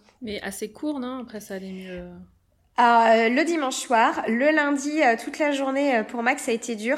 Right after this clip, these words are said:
Speaker 2: D'ailleurs, euh, comme je te disais, on avait reçu les photos de Laura le lundi. Et
Speaker 1: Ah oui.
Speaker 2: pour Max, euh, c'était presque trop tôt.
Speaker 1: Ouais, ça, je comprends aussi. Mm.
Speaker 2: De voir les photos et tout, ça a été un peu dur. Euh,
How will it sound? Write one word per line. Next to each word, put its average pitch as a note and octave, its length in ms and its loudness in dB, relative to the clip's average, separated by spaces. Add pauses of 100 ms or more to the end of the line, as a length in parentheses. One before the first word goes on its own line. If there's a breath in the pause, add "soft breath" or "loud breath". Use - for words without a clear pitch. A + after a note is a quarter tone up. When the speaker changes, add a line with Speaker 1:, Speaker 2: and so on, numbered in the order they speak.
(160)
Speaker 2:
D'ailleurs, A3+ 320 4
euh, G3+ 420 -2
comme A#3+ 140 -6
je A#3 80 -10
te - 80 -10
disais, A3+ 220 -6
on C4 80 -2
avait G#3+ 160 0
reçu G#3+ 220 -6
les B3 100 -2
photos C4 320 -6
de A3+ 120 -4
Laura A3 360 0
le A3 100 0
lundi. G#3+ 480 -4 (180)
Et G#3+ 240 -4
Speaker 1:
Ah G3 440 -4
oui. F#3+ 80 -16
Speaker 2:
pour B3 200 -4
Max, C4 320 0
euh, G#3+ 200 2
c'était A3 300 -6
presque C4 380 -6
trop C4 200 -4
tôt. B3+ 360 -6 (200)
Speaker 1:
Ouais, F#3+ 160 -6
ça, C4 140 -4
je C#4+ 80 -8
comprends G#3 380 -8
aussi. - 480 -12 (120)
Mm. F3 180 -10 (240)
Speaker 2:
De A#3 120 -4
voir B3 240 4
les B3+ 100 2
photos C#4 460 -4
et - 60 -6
tout, - 200 -10
ça C#4 120 -6
a - 20 -2
été G#3 160 -6
un A3 80 -4
peu A#3 160 -8
dur. G#3+ 160 -6 (760 loud breath)
Euh, A#3 40 2